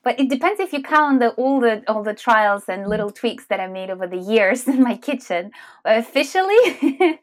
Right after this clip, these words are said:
Speaker 1: <laughs> many, I lost count. Um, but officially, when I came into the lab, uh, to have the formulation tested and certified, um, th-, the formulation was about ninety, ninety-five percent there. So I knew exactly what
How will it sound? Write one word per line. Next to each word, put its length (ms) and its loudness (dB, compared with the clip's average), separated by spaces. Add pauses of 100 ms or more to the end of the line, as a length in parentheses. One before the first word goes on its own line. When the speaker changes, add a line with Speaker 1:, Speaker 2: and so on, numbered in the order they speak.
Speaker 1:
<laughs> 140 -20
many, 440 -4
I 80 2
lost 220 -6
count. 200 -12 (400)
Um, 540 0
but 200 2
officially, 680 -4
when 240 -2
I 160 -4
came 320 -4
into 200 -4
the 100 -8
lab, 440 0 (460)
uh, 320 -2
to 100 -12
have 460 0
the 80 -8
formulation 960 -8 (380)
tested 600 -2
and 240 -8
certified, 840 -4 (560)
um, 440 0
th-, 180 -6
the 220 -2
formulation 680 -6
was 160 -8
about 400 -2
ninety, 640 -8
ninety-five 560 -10
percent 580 -12
there. 520 -6 (220)
So 120 -8
I 60 -4
knew 240 2
exactly 580 -2
what 400 -4